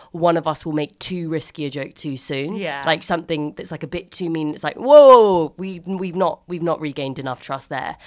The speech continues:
Speaker 1: And I feel like she was putting him, putting him in his place a little bit, like, "Do you really think that you've earned the right to call me a scorpion yet?" Because it clearly hurts her when she references
Speaker 2: No,
Speaker 1: it later on.
Speaker 2: I don't know whether he's actually the sc-, scorpion.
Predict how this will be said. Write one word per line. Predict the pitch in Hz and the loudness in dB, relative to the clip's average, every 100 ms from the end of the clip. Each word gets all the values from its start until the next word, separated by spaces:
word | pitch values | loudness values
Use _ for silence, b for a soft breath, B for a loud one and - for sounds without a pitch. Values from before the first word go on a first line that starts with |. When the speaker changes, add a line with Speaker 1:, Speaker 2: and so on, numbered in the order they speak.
| B B | B B
Speaker 1:
And | 175 | -4
I | |
feel | 175 185 160 | -2 -2 -2
like | 151 | -4
she | - - 160 151 147 b b b b | -6 -8 -8 -10 -12 b b b b
was | 175 180 | -12 -8
putting | 180 160 | -6 -4
him, | 147 151 151 _ _ - | -4 -4 -8 _ _ -8
putting | 185 190 160 | -6 -6 -6
him | 165 | -4
in | 156 | -4
his | 143 - | -6 -12
place | - 156 139 | -10 -10 -8
a | |
little | 147 165 151 | -6 -6 -6
bit, | 135 - | -8 -10
like, | 139 135 - _ b b | -10 -12 -16 _ b b
"Do | - | -14
you | 170 170 | -10 -8
really | 160 151 | -6 -6
think | 147 | -8
that | - | -10
you've | 165 | -8
earned | 143 156 | -6 -8
the | - | -8
right | 139 - | -10 -10
to | |
call | - 147 | -12 -8
me | 139 | -8
a | |
scorpion | - - 160 151 127 | -10 -10 -10 -10 -12
yet?" | 127 - | -12 -12
Because | 165 165 | -12 -12
it | 196 | -14
clearly | - 302 262 156 | -10 -8 -6 -6
hurts | 143 151 - | -6 -8 -8
her | 127 | -12
when | 127 | -12
she | - | -12
references | 139 120 123 254 | -12 -10 -8 -6
Speaker 2:
No, | 269 | -6
Speaker 1:
it | 123 | -6
later | 131 143 | -10 -8
on. | 254 | -6
Speaker 2:
I | 262 285 | -4 -6
don't | 294 247 226 | -8 -10 -10
know | 220 220 214 | -10 -10 -8
whether | 214 208 | -10 -12
he's | 196 226 214 202 | -14 -14 -12 -10
actually | - - 165 | -12 -14 -14
the | 156 | -16
sc-, | - 170 165 | -18 -20 -20
scorpion. | - 165 - - | -14 -14 -14 -20